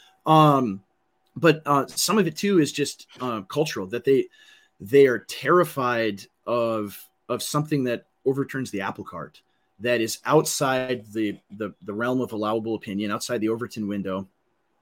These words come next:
And, um, it's very scary to them. Uh, so I think, uh, so in terms of,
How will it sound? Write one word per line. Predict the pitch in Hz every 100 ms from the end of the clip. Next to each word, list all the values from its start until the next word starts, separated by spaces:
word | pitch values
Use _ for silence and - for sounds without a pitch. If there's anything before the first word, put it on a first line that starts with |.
| _ _
And, | 139 135 131 131 120 - _ _ _ _ _
um, | 127 123
it's | 107 -
very | 143
scary | 156 160 190 254 - _ _ _
to | -
them. | 85 69 62 _ _ -
Uh, | 117 113 -
so | - 147
I | 147
think, | 220 -
uh, | 127 -
so | - 175 151 131 -
in | 147
terms | 147 190 160
of, | 151 107